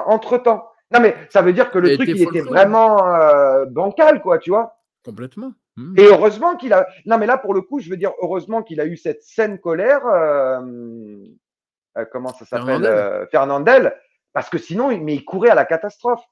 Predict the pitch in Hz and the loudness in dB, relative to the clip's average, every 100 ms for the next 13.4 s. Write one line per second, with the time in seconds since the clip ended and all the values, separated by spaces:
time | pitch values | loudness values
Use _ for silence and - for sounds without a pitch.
0 | _ _ 190 156 214 262 220 262 247 240 | _ _ -2 0 -2 -2 0 0 -2 -2
1 | 240 170 214 262 185 151 220 226 233 180 | 0 0 -2 -8 -4 0 2 4 2 2
2 | 190 185 269 311 - - _ _ - - | 2 2 0 -2 -2 -18 _ _ -20 -10
3 | 208 233 233 240 202 226 254 247 240 208 | 0 2 4 4 4 2 0 2 2 0
4 | 190 185 202 196 - 151 160 151 196 311 | -4 -4 0 0 -2 -6 0 2 2 0
5 | 311 _ _ - 175 185 262 247 202 190 | -4 _ _ -12 -8 0 0 0 -2 0
6 | 185 185 247 185 170 277 - - 180 180 | 0 0 0 0 0 -8 -8 -6 -4 -2
7 | 165 156 147 147 143 151 147 196 226 320 | -2 0 2 0 -2 -6 -6 -6 -8 -8
8 | 320 - 160 160 240 226 190 170 156 156 | -8 -6 -8 -6 -8 -6 -8 -6 -4 -4
9 | - _ _ _ _ _ _ _ _ _ | -6 _ _ _ _ _ _ _ _ _
10 | _ 139 123 - 127 180 202 294 269 226 | _ -12 -12 -8 -6 -6 -8 -6 -6 -6
11 | - 165 - _ _ - - - 190 220 | -4 -6 -8 _ _ -20 -20 -8 -4 0
12 | 190 220 156 147 175 160 180 160 151 151 | 0 0 -4 -10 -8 -4 -4 -4 -4 -4
13 | 135 - 147 | -6 -8 -14